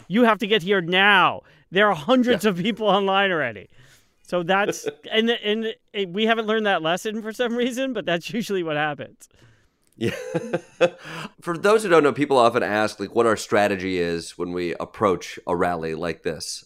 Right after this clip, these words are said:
Speaker 2: W-, how do you think of it from a producer standpoint, approaching this New Hampshire rally? What was your strategy going in?
Speaker 1: Well, I think, um, like you said, this is the first one back, so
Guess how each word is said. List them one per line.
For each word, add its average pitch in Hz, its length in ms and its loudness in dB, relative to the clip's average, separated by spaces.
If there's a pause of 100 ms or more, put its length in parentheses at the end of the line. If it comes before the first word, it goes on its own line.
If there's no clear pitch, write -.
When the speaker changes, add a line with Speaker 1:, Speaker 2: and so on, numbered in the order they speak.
Speaker 2:
W-, 113 180 -10
how 175 140 2
do 175 80 4
you 160 100 2
think 120 160 0
of 92 60 -6
it 85 120 -6
from 107 100 -2
a 107 60 0
producer 123 400 -2
standpoint, 92 560 -2 (220)
approaching 117 420 0
this 101 160 -4
New 104 100 0
Hampshire 95 360 -2
rally? 87 380 0
What 107 180 0
was 101 120 -2
your 95 80 -6
strategy 80 380 -6
going 80 220 -4
in? - 180 -16 (100)
Speaker 1:
Well, 240 180 2
I 240 100 0
think, 285 380 -4
um, 214 420 0 (220)
like 190 260 2
you 226 100 0
said, 190 420 2
this - 160 -6
is 170 100 -10
the 170 80 -4
first 170 340 -6
one 156 200 -4
back, 123 520 -4
so 139 480 -2